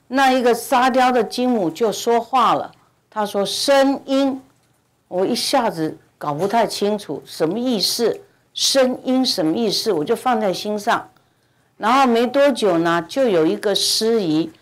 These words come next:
拿着麦克风，啊，就是主持，啊，这个中观堂莲月上师的，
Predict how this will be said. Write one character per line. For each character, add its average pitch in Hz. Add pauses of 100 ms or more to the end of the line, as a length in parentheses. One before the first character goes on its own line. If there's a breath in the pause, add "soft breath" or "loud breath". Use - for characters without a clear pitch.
(240 soft breath)
拿 165
着 233
麦 233
克 226
风， 220 (440)
啊， 196
就 233
是 226
主 185
持， 170 (300)
啊， 175
这 202
个 202
中 233
观 220
堂 180
莲 180
月 226
上 190
师 202
的， 180